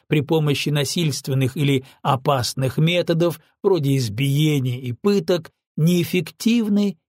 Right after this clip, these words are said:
и невежественны, а иногда отдают садизмом.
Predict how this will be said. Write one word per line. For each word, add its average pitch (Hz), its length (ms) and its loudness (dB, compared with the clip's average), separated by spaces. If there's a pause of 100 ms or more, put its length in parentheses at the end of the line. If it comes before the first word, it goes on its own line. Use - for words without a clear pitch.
(140)
и 185 100 0
невежественны, 123 1300 -2 (260)
а 120 180 2
иногда 123 680 0
отдают 135 540 0
садизмом. 127 760 -4